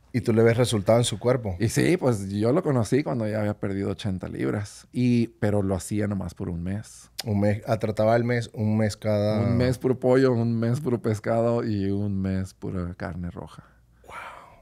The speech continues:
Speaker 1: O sea,
Speaker 2: Ya.
Speaker 1: todo es,
Speaker 2: Y
Speaker 1: depende
Speaker 2: le
Speaker 1: de la
Speaker 2: funcionó.
Speaker 1: comida.
Speaker 2: Todo depende de la comida, pero le funcionó. Pero también comía sus carbohidratos y su arroz.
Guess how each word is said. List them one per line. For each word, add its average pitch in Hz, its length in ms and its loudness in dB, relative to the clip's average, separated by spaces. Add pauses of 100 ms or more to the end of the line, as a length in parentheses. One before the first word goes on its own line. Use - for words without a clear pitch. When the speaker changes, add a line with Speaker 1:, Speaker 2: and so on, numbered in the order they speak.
(120)
Speaker 1:
O - 40 -14
sea, 101 140 -2
Speaker 2:
Ya. - 60 -10
Speaker 1:
todo 143 240 6
es, 147 80 4
Speaker 2:
Y 135 40 4
Speaker 1:
depende 123 300 6
Speaker 2:
le 135 40 4
Speaker 1:
de 135 80 4
la 123 60 4
Speaker 2:
funcionó. 104 500 2
Speaker 1:
comida. 92 160 -8
Speaker 2:
Todo 104 180 -6
depende 117 400 -8
de 117 60 -6
la 110 140 -8
comida, 113 420 -10
pero 101 140 -8
le 101 120 -8
funcionó. 98 480 -6
Pero 107 140 -4
también 113 360 -2
comía 101 260 -6
sus 113 120 -10
carbohidratos 104 720 -8
y - 120 -10
su - 120 -12
arroz. - 540 -14